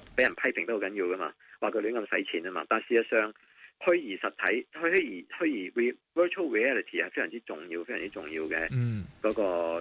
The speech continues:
Speaker 1: 路線圖裏邊嘅明-，明年之後可能未來五至十年嘅重大嘅產品咯。
Speaker 2: 是。
Speaker 1: 所以 Oculus Rift 呢個會係令到 Facebook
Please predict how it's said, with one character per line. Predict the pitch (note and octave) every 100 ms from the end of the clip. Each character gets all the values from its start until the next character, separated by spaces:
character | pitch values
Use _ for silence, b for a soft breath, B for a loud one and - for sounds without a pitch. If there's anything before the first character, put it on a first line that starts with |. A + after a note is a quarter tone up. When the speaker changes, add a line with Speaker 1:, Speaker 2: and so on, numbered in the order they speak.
| F#2+
Speaker 1:
路 | A2
線 | G2+ A2
圖 | G#2+ E2+
裏 | F#2+
邊 | G2 F2
嘅 | F#2+ F#2 F#2 -
明-， | A#2 G#2+ G2 A2 -
明 | B2 A#2 A#2+ A2
年 | A2 C#3+
之 | F#3 C#3
後 | C#3
可 |
能 | A2 F2+
未 | G#2
來 | G2
五 | F2+ G2 A#2
至 | -
十 | G#2
年 | F#2 F2
嘅 | G2 G2 F#2+ -
重 | A2+ F#2+ G2+
大 | F2
嘅 | F2 F#2+
產 | F2+ G2+
品 | F#2 F#2
咯。 | G2 G2 - -
Speaker 2:
是。 | - B2 A2+ -
Speaker 1:
所 | D3 G3+
以 | F#3 D3+ -
Oculus | - G#3 G3+ F#3+
Rift | F#3 E3+
呢 | E3
個 | C3+
會 | G2 G2
係 | G#2 F#2 D#2+
令 | A2+ A2 G#2 G#2
到 | G#2 G#2 G2+
Facebook | C#3 C#3 C3+